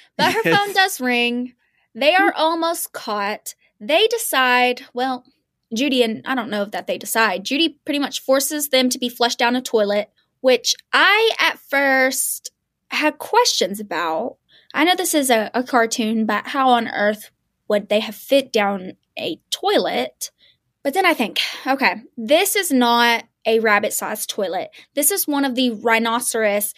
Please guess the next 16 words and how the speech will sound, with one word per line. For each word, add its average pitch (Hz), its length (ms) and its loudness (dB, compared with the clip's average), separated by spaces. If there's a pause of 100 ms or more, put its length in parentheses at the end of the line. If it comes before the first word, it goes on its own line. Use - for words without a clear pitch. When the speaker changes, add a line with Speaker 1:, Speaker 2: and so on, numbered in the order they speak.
(100)
Speaker 1:
hippo-sized 226 920 0
toilets 190 560 -8 (300)
that 220 200 2
are 220 140 0
made 208 300 -2
for 208 320 -2 (200)
hippo-sized 269 760 0
<laughs> - 100 -4
shits. - 640 -4 (840)
And 240 280 2
apparently 359 380 0
they 392 160 2
can 415 300 -4
fit 330 200 -2
down. 220 220 0
Drowning, 440 580 2